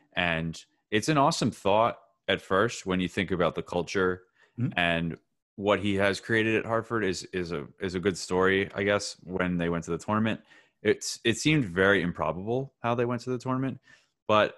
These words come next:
Speaker 2: Absolutely.
Speaker 1: when you have a good culture, things like that can happen. Like, you know, surprises like that could happen. Unfortunately,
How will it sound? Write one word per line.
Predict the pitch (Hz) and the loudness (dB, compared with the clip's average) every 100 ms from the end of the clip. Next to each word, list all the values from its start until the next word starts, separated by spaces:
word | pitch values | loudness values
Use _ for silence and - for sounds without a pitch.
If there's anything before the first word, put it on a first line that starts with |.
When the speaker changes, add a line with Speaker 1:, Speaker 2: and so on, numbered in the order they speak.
| - | -12
Speaker 2:
Absolutely. | 85 - - 113 | -16 -14 -4 4
Speaker 1:
when | 135 | 6
you | 127 | 6
have | 139 131 | 6 4
a | |
good | 120 107 | 2 0
culture, | 120 135 - 92 92 98 - _ - | 2 0 0 0 0 -2 -12 _ 0
things | 127 120 | 2 4
like | 120 90 | 2 2
that | 95 - | 0 0
can | 80 | -6
happen. | 95 90 - - - _ _ | -4 -4 -6 -18 -20 _ _
Like, | - - _ | -18 -18 _
you | - | -8
know, | 87 - - | -8 -8 -12
surprises | - 101 113 104 95 85 | -10 -2 2 2 2 -2
like | 85 78 | -2 -2
that | 80 78 | -2 -4
could | 78 | -6
happen. | 80 76 - - - - - | -8 -8 -10 -18 -20 -20 -8
Unfortunately, | 107 104 127 131 - 117 73 95 92 87 | -4 -2 2 2 2 -4 -2 0 2 2